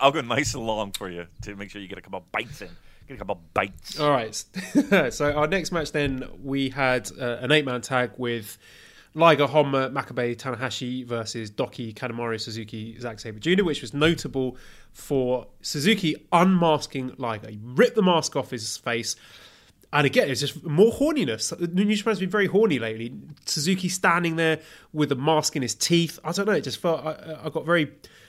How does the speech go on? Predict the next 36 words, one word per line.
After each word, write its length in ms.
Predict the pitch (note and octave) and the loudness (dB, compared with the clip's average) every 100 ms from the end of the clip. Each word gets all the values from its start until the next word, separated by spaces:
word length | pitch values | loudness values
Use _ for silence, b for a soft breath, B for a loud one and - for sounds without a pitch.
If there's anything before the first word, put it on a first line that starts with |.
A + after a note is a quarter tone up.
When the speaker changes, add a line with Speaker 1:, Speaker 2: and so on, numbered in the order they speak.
| B | B
Speaker 2:
strong 520 | - - D#3+ C#3+ C3 - | -8 0 2 2 -2 0
B 140 | D#3+ | 2
D 120 | C#3 | 4
S 140 | C3 - | 2 2
M 200 | B2+ A2+ | -2 -4
vibes 340 | A#2 A2+ G#2+ | -4 -4 -4
from 180 | - B2 | -8 -8
what 80 | A2+ | -6
was 100 | A2+ | -6
going 220 | B2+ A2+ | -6 -6
on 160 | A2 A2 | -6 -8
there. 200 | G#2+ G#2 B B - | -8 -10 B B -4
And 120 | C#3+ | 0
then 140 | C3+ | 2
backstage, 800 | F3 D#3+ - D#3+ C#3 C3 - - b b b - | 4 2 2 2 2 2 -2 -6 b b b -4
Jushin 460 | D#3+ C3+ D3 B2+ | -2 0 0 0
Liger, 460 | B2+ C3 A#2 B2+ B2 | 0 0 0 -2 -4
Jushin 200 | B2+ C3 | -4 -6
Thunder 200 | C3+ A#2+ | -6 -4
Liger 260 | A#2+ A#2 A2+ | -4 -4 -4
said, 340 | C3 A#2+ - - - b b _ _ | -2 -2 -2 -8 -10 b b _ _
"You 260 | C3 C#3 F3 | -6 2 4
know 140 | F3+ | 6
what 200 | E3 E3 | 4 2
happens 640 | D#3+ D3 - A2+ A2+ - - | -2 -8 -8 -10 -10 -12 -8
when 160 | C3+ | -6
Liger 280 | B2 B2 A#2 | -2 -2 -4
gets 200 | A2+ F#2 | -6 -10
pissed." 540 | - - A2 - - - _ | -10 -10 -8 -10 -12 -16 _
Speaker 1:
Uh-oh. 300 | E2 F#2+ - | -20 -20 -16
Speaker 2:
So, 240 | - D3+ B2 b b b _ | -4 0 0 b b b _
Damon, 400 | - B2+ A2+ - A#2+ | 0 0 0 -8 0
where 240 | D3 D#3+ | 2 2
is 80 | D3+ | 0
this 160 | D3+ | -4
leading? 220 | D3 A2 | -6 -6